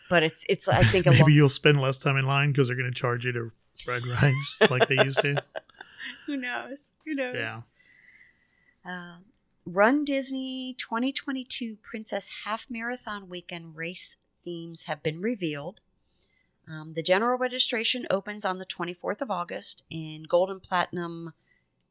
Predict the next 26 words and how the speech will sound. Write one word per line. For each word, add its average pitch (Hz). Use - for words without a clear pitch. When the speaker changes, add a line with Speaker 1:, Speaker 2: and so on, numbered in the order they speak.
Speaker 1:
what 151
is 143
it, -
Club 175
Run 160
registration 151
begins 147
on 143
August 147
seventeenth. 202
Um, 156
the 160
theme 277
is, 165
the 170
five 170
K 233
is 196
Speaker 2:
So -
Speaker 1:
Yeah. 160
Speaker 2:
Gold 143
and 131
Platinum 127
will 127
have 113
started 120